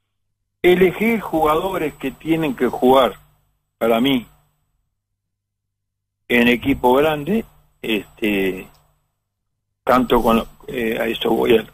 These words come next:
tanto con la camiseta de Peñarol como la de Nacional, Y,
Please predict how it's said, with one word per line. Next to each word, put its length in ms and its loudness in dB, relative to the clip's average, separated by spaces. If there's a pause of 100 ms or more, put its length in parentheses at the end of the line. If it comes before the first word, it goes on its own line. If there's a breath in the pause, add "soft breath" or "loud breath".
(140)
tanto 340 0
con 140 0
la 100 0
camiseta 500 -4
de 120 2
Peñarol 420 -4
como 260 -4
la 120 0
de 80 -4
Nacional, 580 0 (1800)
Y, 340 2